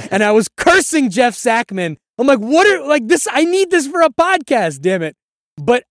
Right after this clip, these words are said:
I don't think this has happened before. Four set points chances in a final. This is an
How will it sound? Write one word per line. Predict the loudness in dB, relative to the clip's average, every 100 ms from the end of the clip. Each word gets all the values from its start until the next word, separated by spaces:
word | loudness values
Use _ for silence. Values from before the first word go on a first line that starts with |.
| -6
I | -2
don't | -2 -2 -6
think | -6
this | -6 -6
has | -6
happened | -4 -4 -4 -6
before. | -6 -6 -6 -6
Four | -6 -2 0 0
set | -4 -4 -4 -6
points | -6 -2 -2 -6 -10 -12 -14 _ _ _ _ _ -10
chances | -4 -2 -2 -4 -6
in | -6 -4
a | -4 -6 _ -4
final. | -2 -2 -2 -2 -4 -8 _ _ _ _ -8
This | -4 -2
is | -2
an | -2